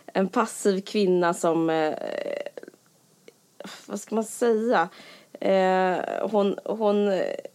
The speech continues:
hon bara är typ i en säng och tänker väldigt mycket på litteratur. <laughs> Hon, eh, hon gör inte särskilt mycket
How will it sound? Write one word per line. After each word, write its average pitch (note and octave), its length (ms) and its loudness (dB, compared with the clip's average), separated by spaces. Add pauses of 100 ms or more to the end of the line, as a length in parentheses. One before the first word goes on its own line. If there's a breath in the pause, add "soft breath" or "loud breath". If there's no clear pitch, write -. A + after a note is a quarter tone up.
(1900)
hon A3 200 2
bara G#3 200 4
är G#3 300 4
typ G#3+ 220 -2
i G#3 60 4
en G3+ 120 2
säng F3+ 600 2
och F3 100 -4
tänker G3 240 2
väldigt F#3 280 2
mycket F#3 260 -2
på F#3+ 100 -2
litteratur. G3+ 800 2 (100)
<laughs> - 1080 -4
Hon, G3 380 4
eh, E3+ 420 2
hon G#3+ 160 4
gör A3 320 4
inte G3+ 180 2
särskilt F#3+ 360 -2
mycket F3+ 640 0